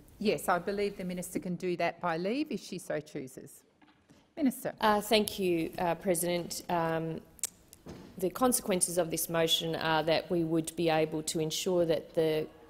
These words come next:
Speaker 2: uh, bill, um, both of those bills,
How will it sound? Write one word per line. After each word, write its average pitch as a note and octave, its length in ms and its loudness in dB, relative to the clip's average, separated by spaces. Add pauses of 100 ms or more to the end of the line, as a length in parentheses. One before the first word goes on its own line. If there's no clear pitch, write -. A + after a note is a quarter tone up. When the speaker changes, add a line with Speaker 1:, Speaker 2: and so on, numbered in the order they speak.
(160)
Speaker 2:
uh, D#3 160 2
bill, F3+ 600 4 (580)
um, D3+ 480 -2 (400)
both E3 340 2
of D#3 180 -4
those D3+ 280 0
bills, E3+ 560 -2